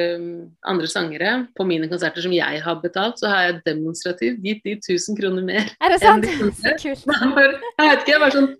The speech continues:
Speaker 1: hevn, liksom.
Speaker 2: <laughs> Ja.
Speaker 1: For jeg mener, herregud, vi står jo for faen og fronter driten.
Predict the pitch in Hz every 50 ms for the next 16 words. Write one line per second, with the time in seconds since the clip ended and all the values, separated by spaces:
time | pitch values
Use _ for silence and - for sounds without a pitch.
0 | - - - - - 254 330 349 349 311 277 254 233 233 262 - 294 320 285 -
1 | - - 320 370 359 285 285 285 285 - _ - 311 302 302 - - - - 269
2 | 269 269 269 277 277 277 285 269 240 233 226 240 262 302 294 262 247 277 277 285
3 | - 254 240 233 262 254 285 285 285 - 254 233 220 247 247 _ - 254 254 233
4 | 202 175 160 _ _ - 208 214 196 202 202 202 202 _ - 269 302 277